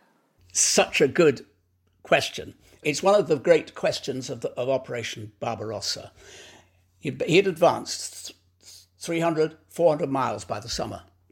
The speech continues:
two hundred, two hundred fifty miles fr-, from Moscow.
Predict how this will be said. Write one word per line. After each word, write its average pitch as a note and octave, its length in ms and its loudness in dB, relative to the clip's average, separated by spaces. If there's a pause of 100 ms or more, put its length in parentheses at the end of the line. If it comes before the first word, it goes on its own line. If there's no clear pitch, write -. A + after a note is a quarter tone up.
(800)
two E3 160 2
hundred, D3 260 0 (220)
two D3 100 -2
hundred C3 140 -2
fifty C3+ 180 -6
miles B2+ 380 -2
fr-, - 220 -16 (140)
from A2+ 380 -10
Moscow. F#2 540 -8